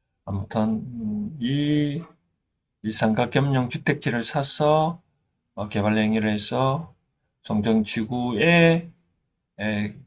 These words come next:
북부 경찰서 뒤쪽에, 바로 옆에는 이제 여기는 뭐, 이 피팅을 뭐 건강에 관련된 거 할 수 있고, 요 옆에는 국밥집인데, 아무튼 여기 사업을 하실 분 계신다면 저희 회원 부동산 중개연구소로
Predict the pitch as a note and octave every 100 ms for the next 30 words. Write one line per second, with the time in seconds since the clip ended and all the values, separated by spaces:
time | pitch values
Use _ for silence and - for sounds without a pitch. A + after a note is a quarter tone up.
0 | _ _ E3 - - G3 F3+ C#3+ C3+ C3+
1 | C3 G#2+ A2+ G#2 B2+ G#2+ G#2+ A2 B2+ -
2 | _ _ _ _ C3 C#3+ C4 - E4+ D4+
3 | F3+ D#3+ B2+ C3+ C#3 B2+ A#2+ A2+ G#2+ G#2+
4 | G#2+ C3 _ _ _ _ _ _ _ _
5 | _ _ _ _ _ _ _ _ _ _
6 | _ _ - A2 - - E3+ - G3 E3+
7 | D3 A#2+ G#2 - G#2 G2+ G2+ G2 F#2 F2+
8 | - - A#2+ C3+ G3+ A3+ F3+ G#2+ G#2+ G2+
9 | G2 G2 - - F#2 G#2+ F#3+ B3 G3 -
10 | - A2 - F2+ E2+ F2 F2 G#2 G#2 F#2
11 | G2 D3+ - _ _ _ _ _ G2+ G2+
12 | G2 A2+ A#2 A#2+ C3 - C3 C3 A#2+ C#3+
13 | C3+ B2+ G#2+ A#2 B2+ A#2+ C3 C3 F3 G#3
14 | G#3 A3+ A3 G#3+ E3 F3 F3+ F3+ E3+ A2
15 | A2 G#2+ G#2+ - A2 D#3 G3 G#3+